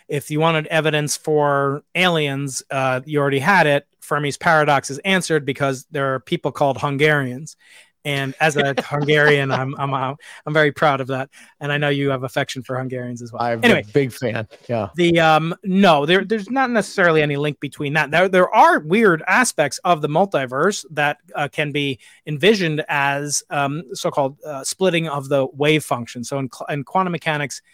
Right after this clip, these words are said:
Speaker 2: Right,
Speaker 1: classical
Speaker 2: right.
Speaker 1: mechanics, the position of an object and its velocity specify everything that it can do. In quantum mechanics, you need more variables, but it's a similar type of, of operation conceptually. Now, in fact, though, when you do a quantum measurement, unlike a classical measurement,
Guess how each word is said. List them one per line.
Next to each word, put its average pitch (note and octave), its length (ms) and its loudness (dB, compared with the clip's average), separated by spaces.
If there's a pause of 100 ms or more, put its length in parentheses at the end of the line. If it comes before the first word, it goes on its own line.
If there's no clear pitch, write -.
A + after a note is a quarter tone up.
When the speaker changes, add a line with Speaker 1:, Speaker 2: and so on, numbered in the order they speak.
(220)
Speaker 2:
Right, G2 140 0
Speaker 1:
classical A3 320 4
Speaker 2:
right. F3+ 60 0
Speaker 1:
mechanics, D#3+ 340 0
the C#3+ 60 -14
position E3 380 0
of D#3 80 4
an D#3 60 2
object D3 480 2
and C#3 80 -4
its B2+ 100 -10
velocity F3+ 520 2
specify C#3 520 -4
everything C#3 360 -4
that C3 100 -10
it A#2+ 60 -12
can C3+ 160 -12
do. D#3 280 0 (320)
In D3+ 120 -6
quantum G3 240 4
mechanics, D#3 420 0
you C#3+ 80 -6
need C#3 140 -2
more D3 120 0
variables, F3 500 4
but E3 140 2
it's D#3 140 0
a - 40 -10
similar E3+ 280 0
type D3 300 2
of, C3+ 280 -6
of C3+ 200 -8
operation C3 760 -8
conceptually. - 420 -8 (540)
Now, D#3 320 0 (280)
in F#3 340 0 (520)
fact, A#3+ 480 4
though, A#2 320 -6
when D#3+ 160 -4
you D#3+ 80 -2
do G3 180 4
a F3+ 40 4
quantum E3+ 460 -2
measurement, D3+ 540 -2 (380)
unlike G#3+ 380 2
a A#2+ 60 -10
classical A#3 520 2
measurement, C3 480 -8